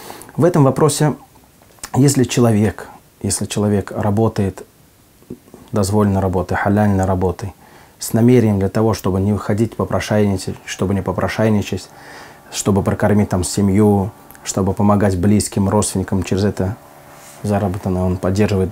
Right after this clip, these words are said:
там родственные отношения, э, чтобы помогать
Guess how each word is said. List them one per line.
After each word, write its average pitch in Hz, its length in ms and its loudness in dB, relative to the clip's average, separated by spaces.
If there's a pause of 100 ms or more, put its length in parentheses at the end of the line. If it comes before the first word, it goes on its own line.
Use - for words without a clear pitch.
(160)
там 101 260 -6 (200)
родственные 104 400 -2
отношения, 98 640 0 (760)
э, 95 220 0
чтобы 92 560 0 (140)
помогать 101 640 0